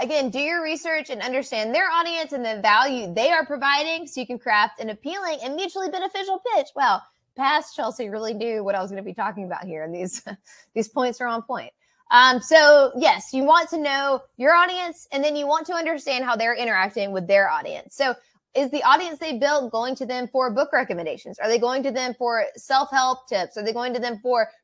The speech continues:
productivity? Are they going for, um, you know, hacks on fashion or makeup or, you know, skincare, whatever, whatever it is, just make sure that you understand that your audience and their audience intersect, and that you're,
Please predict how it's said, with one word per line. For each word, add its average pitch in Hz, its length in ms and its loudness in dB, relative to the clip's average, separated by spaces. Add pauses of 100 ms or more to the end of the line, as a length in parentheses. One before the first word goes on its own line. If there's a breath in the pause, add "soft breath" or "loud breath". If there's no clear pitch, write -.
productivity? 277 760 0
Are 180 80 -2
they 226 120 0
going 269 260 -2
for, 247 300 0 (220 soft breath)
um, 208 520 2
you 262 120 -4
know, 220 220 2
hacks 262 460 0
on 247 400 -4 (240)
fashion 269 600 2
or 208 120 -4
makeup 240 640 0
or, 208 380 0
you 233 140 -4
know, 190 200 -2
skincare, 269 680 0
whatever, 208 500 0
whatever 349 340 6
it 277 120 2
is, 254 260 2
just 254 200 -6
make 277 180 -4
sure 269 300 0
that 208 140 -6
you 233 120 -6
understand 226 640 -4 (320)
that 208 280 4
your 269 200 4
audience 277 360 4
and 233 100 -4
their 226 160 2
audience 208 320 2
intersect, 190 580 0
and 220 120 -2
that 220 100 -4
you're, 403 540 -2